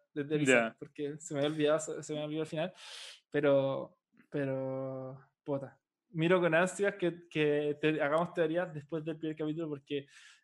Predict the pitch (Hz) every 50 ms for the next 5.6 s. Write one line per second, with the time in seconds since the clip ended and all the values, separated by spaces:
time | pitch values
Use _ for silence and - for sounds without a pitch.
0 | _ _ _ _ _ - 180 180 214 202 185 185 202 208 208 - 277 311 311 -
1 | _ _ _ _ _ _ _ _ _ _ _ _ _ _ _ _ - 160 151 151
2 | 156 151 147 143 143 - - 151 156 151 147 147 147 143 147 143 147 143 151 156
3 | 160 170 175 202 240 254 - _ _ _ _ _ _ _ _ _ 175 160 156 151
4 | 151 151 151 160 160 160 156 156 151 147 151 151 147 - 151 147 147 147 147 151
5 | - 170 156 - - 160 151 - - 147 - -